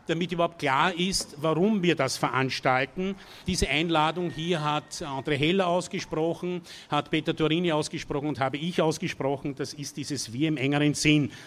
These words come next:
Der Grund dafür ist, vor einigen Wochen hat der Wiener Regisseur und Filmemacher Martin Polasek dem O R F Wien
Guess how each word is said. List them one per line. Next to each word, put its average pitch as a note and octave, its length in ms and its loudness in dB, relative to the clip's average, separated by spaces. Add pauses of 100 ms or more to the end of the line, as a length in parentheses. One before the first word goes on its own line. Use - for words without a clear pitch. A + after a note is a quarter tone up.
(480)
Der F3 60 4
Grund A3+ 260 6
dafür G#3+ 240 6
ist, G#3 140 4
vor F3 120 2
einigen E3+ 320 2
Wochen F3+ 340 4
hat E3+ 180 0
der E3+ 100 0
Wiener F#3 240 0
Regisseur D#3+ 360 -4
und E3 100 -8
Filmemacher E3 640 -2
Martin C#3+ 340 0
Polasek D#3 420 2
dem D#3 160 2
O D3 100 4
R D3 100 4
F C3 180 -4
Wien F#3+ 280 2